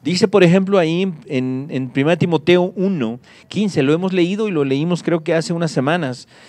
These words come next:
y dice así, "Palabra fiel y digna de ser recibida por todos", el apóstol Pablo hablando. Sí, que Cristo Jesús vino al mundo para salvar a los pecadores, ¿no? Enfatizamos mucho en las semanas anteriores respecto a la perspectiva que tenía Pablo de sí mismo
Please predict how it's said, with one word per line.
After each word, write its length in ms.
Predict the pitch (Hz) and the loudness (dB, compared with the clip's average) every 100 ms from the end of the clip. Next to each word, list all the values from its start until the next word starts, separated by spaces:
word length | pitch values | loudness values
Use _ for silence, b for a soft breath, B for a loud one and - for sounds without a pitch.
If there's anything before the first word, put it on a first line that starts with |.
| b | b
y 80 | 120 | -4
dice 320 | 156 165 196 | -4 0 2
así, 240 | 170 147 185 | 2 0 -2
"Palabra 420 | 151 156 202 214 | 2 4 4 4
fiel 220 | - 190 | 2 0
y 60 | 190 | 0
digna 260 | 175 196 | 0 0
de 140 | 180 143 | 0 0
ser 160 | 175 | 2
recibida 440 | 185 165 151 165 160 | 0 0 2 2 2
por 200 | 131 123 | 0 2
todos", 280 | 220 190 135 | 0 0 -2
el 100 | 131 | -2
apóstol 400 | 123 156 180 147 | -2 0 0 4
Pablo 280 | 151 156 151 | 4 6 4
hablando. 440 | 175 196 165 110 _ b b b b b b | 4 2 0 -6 _ b b b b b b
Sí, 180 | - 165 | 4 4
que 140 | 165 - | 4 0
Cristo 300 | 147 - - | -2 2 2
Jesús 400 | 196 - 185 143 | 2 0 -2 0
vino 240 | 170 196 | 0 4
al 100 | 190 | 4
mundo 380 | 170 165 165 175 b b b | 2 0 0 -4 b b b
para 220 | 151 175 | 4 4
salvar 400 | 165 175 151 233 | 4 2 4 4
a 60 | 320 | 4
los 160 | 233 - | 0 -2
pecadores, 580 | 131 123 113 98 95 | -2 0 -2 -2 -6
¿no? 240 | 117 185 220 b b - | -6 -6 -6 b b -6
Enfatizamos 920 | 131 156 147 - 185 180 202 190 - | 2 0 0 2 2 4 -2 -4 -10
mucho 500 | 160 170 160 196 202 - | -6 -6 0 2 2 2
en 280 | 139 135 135 | 0 2 -2
las 140 | 131 | -4
semanas 320 | 143 151 165 | -2 -2 0
anteriores 480 | 180 165 175 175 170 | 0 0 2 2 0
respecto 400 | 151 123 147 151 | -2 -2 -2 2
a 40 | 160 | 2
la 120 | 151 | 2
perspectiva 560 | 117 - 120 151 156 | -2 -4 -2 0 0
que 140 | 156 160 | 0 -4
tenía 260 | 135 139 | -4 -4
Pablo 320 | 147 139 147 175 | 2 4 4 2
de 120 | 156 | -2
sí 160 | 175 | -2
mismo 380 | 165 151 147 208 | 0 0 0 -2